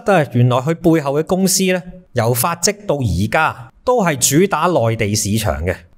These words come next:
佢就表示到好失望，而且仲帶爆咗啊林景北呢，背後一啲鮮為人知嘅真相。例如林景北曾經講過啊，佢話最唔相信嘅就係香港人。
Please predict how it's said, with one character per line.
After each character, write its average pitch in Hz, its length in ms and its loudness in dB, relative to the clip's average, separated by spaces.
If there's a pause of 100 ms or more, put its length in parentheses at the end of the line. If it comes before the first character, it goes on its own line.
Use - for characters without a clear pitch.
(140)
佢 135 100 2
就 147 140 2
表 127 180 0
示 123 160 0
到 107 180 0
好 95 140 -2
失 123 140 -2 (140)
望， 78 300 0 (320)
而 156 140 2
且 233 140 2
仲 190 180 -2
帶 180 240 -2
爆 175 220 -2
咗 175 160 -4
啊 190 200 -2
林 113 300 0
景 135 180 0
北 165 180 -2
呢， 151 180 0 (220)
背 123 240 4
後 117 180 -2
一 143 40 0
啲 143 400 -2 (240)
鮮 190 300 4
為 98 140 4
人 85 180 -4
知 151 120 0
嘅 120 120 4
真 123 260 0
相。 90 240 -4 (560)
例 165 180 4
如 113 200 4
林 117 220 2
景 151 180 2
北 190 140 0
曾 101 240 -2
經 165 200 2
講 110 300 0
過 87 280 -4
啊， - 80 -12 (400)
佢 196 100 0
話 190 120 2
最 180 360 2
唔 110 160 2
相 196 320 0
信 147 180 -2
嘅 110 240 2
就 98 140 -2
係 95 160 0
香 131 220 -2
港 92 200 -2
人。 73 280 -4